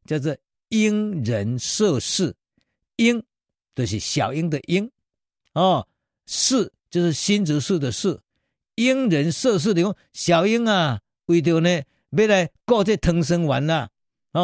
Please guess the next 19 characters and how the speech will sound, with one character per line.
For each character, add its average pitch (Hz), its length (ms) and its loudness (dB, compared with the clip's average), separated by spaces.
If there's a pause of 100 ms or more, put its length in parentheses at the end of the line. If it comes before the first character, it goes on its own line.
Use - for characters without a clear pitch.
要 220 60 4
来 202 120 2
照 208 300 2
顾 208 160 0
这 190 100 -2
个 180 140 2
妈 202 300 2
宝 117 260 -2
啊， 127 240 0 (320)
照 214 140 2
顾 190 140 0
这 185 120 0
林 156 260 2
志 175 140 0
坚 175 220 0
啊， 117 140 -4 (160)
所 - 200 0
以 214 40 4
呢， 190 160 2